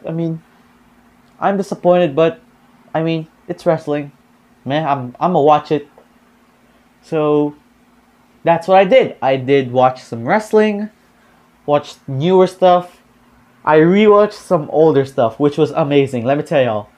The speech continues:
Um, I watched some old W W E pay-per-views and, you know, some old matches as well, which was, which, let me tell y'all, are definitely not that old, but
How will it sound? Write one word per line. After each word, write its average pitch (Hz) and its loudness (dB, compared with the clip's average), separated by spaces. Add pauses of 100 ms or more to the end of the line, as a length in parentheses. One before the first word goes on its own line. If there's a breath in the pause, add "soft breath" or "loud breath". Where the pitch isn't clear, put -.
(340 soft breath)
Um, 175 -2 (1000)
I 196 -2 (680)
watched 135 0 (520)
some 131 -6
old 151 0
W 147 0
W 135 -4
E 135 -6
pay-per-views 113 -6
and, 139 -4
you 147 -6
know, 165 -4
some 262 -8
old 311 2
matches 277 -6
as 170 -10
well, 113 -2
which 202 -2
was, 202 -2 (600)
which, - -10
let 233 0
me 247 -6
tell 220 2
y'all, 160 4
are 165 2 (640)
definitely 220 0
not 170 2
that 131 2
old, 135 -2 (960)
but 151 2